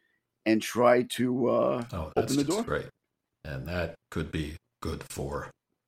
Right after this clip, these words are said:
Speaker 2: thieves. You wanna be careful with that. Um, you know, that, that actually is, you know, with some of these things, I know I've joked about it in the past,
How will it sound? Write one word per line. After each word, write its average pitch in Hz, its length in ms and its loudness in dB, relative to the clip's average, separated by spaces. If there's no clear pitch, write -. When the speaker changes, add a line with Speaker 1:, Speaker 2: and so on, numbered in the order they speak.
Speaker 2:
thieves. 67 540 -2
You 73 100 -10
wanna 78 180 -10
be - 120 -6
careful - 420 -6
with - 160 -12
that. 73 320 -10
Um, 78 280 -6
you 85 80 -2
know, 80 120 -2
that, 107 280 2
that 117 240 6
actually 104 420 4
is, - 320 0
you 135 240 4
know, 131 140 10
with 131 100 6
some 175 160 6
of 160 60 8
these 139 160 8
things, 147 440 6
I 113 100 0
know 123 160 6
I've 104 120 2
joked 104 260 4
about 90 260 8
it 82 200 2
in 95 120 2
the 82 80 2
past, 82 520 -2